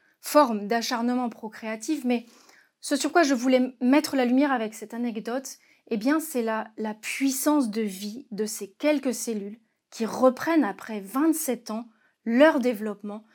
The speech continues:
selon leur programme bien défini pour conduire à cette finalité propre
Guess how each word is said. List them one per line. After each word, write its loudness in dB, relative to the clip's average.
selon 4
leur 8
programme -6
bien -6
défini -10
pour -8
conduire 2
à -6
cette -2
finalité -4
propre -14